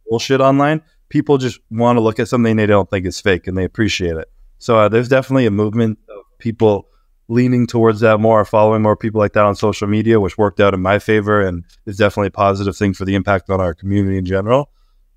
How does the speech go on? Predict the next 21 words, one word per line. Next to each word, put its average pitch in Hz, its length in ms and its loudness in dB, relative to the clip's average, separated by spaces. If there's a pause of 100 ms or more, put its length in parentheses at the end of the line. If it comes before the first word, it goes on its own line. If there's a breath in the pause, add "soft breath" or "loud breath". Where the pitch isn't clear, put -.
But 101 400 0
the 110 240 2
only 127 240 0
thing 113 180 0
I 110 80 4
could 107 160 -6
say 113 220 2
that 98 40 0
I 98 80 2
was 95 120 0
consistent, 110 640 -2
I 101 140 0
worked 98 240 0
hard, 101 220 2
I 92 80 2
had 95 120 -2
a 90 80 -4
goal 98 320 2
that 92 160 0
I 92 120 0
accomplished, 101 720 -2